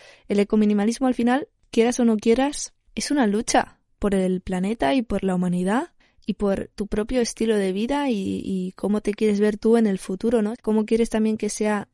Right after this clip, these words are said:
el mundo que te rodea. Y entonces estuve dándole vueltas al tema de las luchas, ¿no? Y pensé que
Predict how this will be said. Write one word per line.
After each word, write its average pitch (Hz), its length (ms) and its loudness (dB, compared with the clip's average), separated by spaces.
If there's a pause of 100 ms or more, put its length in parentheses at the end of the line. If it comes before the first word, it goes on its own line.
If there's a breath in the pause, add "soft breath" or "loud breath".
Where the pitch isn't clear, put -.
el 202 180 -2
mundo 220 280 2
que 208 100 0
te 190 140 -2
rodea. 190 500 0 (760)
Y 220 140 0
entonces 240 420 2
estuve 240 300 2
dándole 233 380 4
vueltas 220 580 0 (100)
al 190 200 -4
tema 208 200 0
de 208 140 2
las 170 220 -4
luchas, 190 420 -4
¿no? 202 220 -8 (200)
Y 202 400 -4
pensé 254 560 0
que 190 380 -2